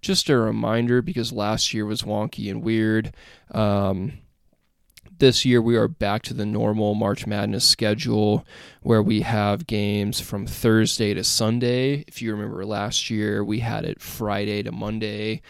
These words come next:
which I really liked having only one day of the first round on a Friday last year.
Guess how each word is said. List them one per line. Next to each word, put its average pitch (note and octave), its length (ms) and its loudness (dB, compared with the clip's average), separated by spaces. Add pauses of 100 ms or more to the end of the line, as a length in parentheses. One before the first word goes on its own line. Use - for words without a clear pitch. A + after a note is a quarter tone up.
(200)
which - 120 -6
I C3+ 60 2
really C#3 260 0
liked A2 220 0
having A2+ 360 -4
only A2 240 -4
one G#2+ 380 -6
day G#2+ 260 -2
of G#2+ 120 -4
the A2 100 -10
first A2+ 360 -4
round A2+ 380 -4
on G#2+ 160 -2
a - 80 -6
Friday A2+ 480 -2
last G#2+ 500 -2
year. G#2+ 460 0